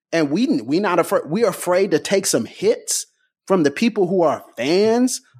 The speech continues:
of one particular party or another just simply because we won't stand up and speak the truth in a room with the president of the United States. That's fear, man. That's cowardice. Man, where's our courage?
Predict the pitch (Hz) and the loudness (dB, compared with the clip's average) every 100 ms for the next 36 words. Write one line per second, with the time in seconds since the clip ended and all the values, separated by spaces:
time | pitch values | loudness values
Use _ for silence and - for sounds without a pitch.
0 | - 147 135 113 - 104 151 190 190 196 | -2 0 0 -4 -16 -4 -2 0 0 0
1 | 190 165 160 175 196 208 - 143 117 131 | 0 0 2 0 0 0 0 0 0 0
2 | 190 214 156 151 190 202 190 156 190 170 | 0 0 0 -2 -2 -4 -4 -2 -2 -2
3 | 185 185 - 185 190 196 147 - 104 110 | -4 -2 -2 -2 0 0 -2 -6 -8 -8
4 | - 196 294 - 160 113 131 214 208 - | -4 0 0 0 -2 0 0 0 -2 -6
5 | - 147 427 466 466 220 202 170 156 185 | -6 -2 0 0 0 -2 -2 -2 -2 -4
6 | 165 - 156 123 - - _ _ _ _ | -6 -4 -2 -2 -6 -12 _ _ _ _
7 | _ _ _ _ _ _ _ _ _ _ | _ _ _ _ _ _ _ _ _ _
8 | - 160 190 - 180 339 247 151 143 180 | -10 -6 -6 -4 0 2 4 2 2 2
9 | 285 330 - - - - 466 359 131 104 | 0 0 -2 -2 -4 -2 0 2 0 -4
10 | - - - _ _ _ _ _ _ _ | -10 -10 -10 _ _ _ _ _ _ _
11 | _ - 226 247 349 - - - 427 285 | _ -6 -2 0 2 0 0 -2 0 2
12 | 107 - - | 0 -4 -16